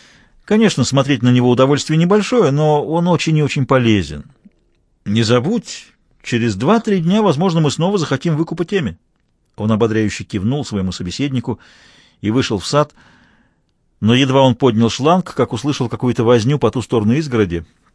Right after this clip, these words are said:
а затем сердитое восклицание. Он узнал голос Кей. Уже смеркалось, но было ещё достаточно светло, чтобы Сэм мог получить примерное представление о том, что происходило в саду Сан-Рафаэля.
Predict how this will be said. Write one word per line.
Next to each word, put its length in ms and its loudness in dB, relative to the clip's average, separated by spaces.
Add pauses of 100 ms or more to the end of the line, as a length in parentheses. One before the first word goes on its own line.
(560)
а 140 0
затем 280 0
сердитое 440 -2
восклицание. 640 -6 (800)
Он 180 0
узнал 340 2
голос 400 -2
Кей. 380 -8 (2000)
Уже 200 2
смеркалось, 840 2
но 240 -6
было 220 -2
ещё 180 -4
достаточно 460 -4
светло, 360 -2
чтобы 280 -4
Сэм 240 0
мог 180 -2
получить 460 -2
примерное 460 2
представление 580 0
о 40 0
том, 200 -4
что 180 -6
происходило 500 -2
в 60 -10
саду 240 -2
Сан-Рафаэля. 640 -2